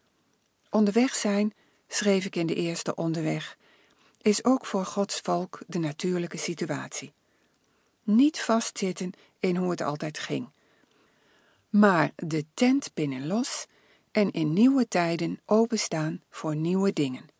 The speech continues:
Zonder draaiboek of spoorboekje, maar op de Bonnefoy. À la bonne foi. Met het goede geloof, het vertrouwen dat God erbij is.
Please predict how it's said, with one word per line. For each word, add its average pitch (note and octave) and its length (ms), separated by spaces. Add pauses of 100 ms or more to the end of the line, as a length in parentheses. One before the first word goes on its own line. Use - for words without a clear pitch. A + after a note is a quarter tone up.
(880)
Zonder C4 460
draaiboek G3 680
of E3+ 160
spoorboekje, D3 760 (320)
maar F3 280
op D#3 220
de D3+ 80
Bonnefoy. D#3 680 (840)
À F#3 160
la D#3+ 180
bonne F#3+ 440
foi. D#3 380 (760)
Met E3 220
het E3 120
goede C4 240
geloof, G3+ 580 (400)
het G3+ 240
vertrouwen F#3 580
dat C#3 180
God - 260
erbij D#3 400
is. - 300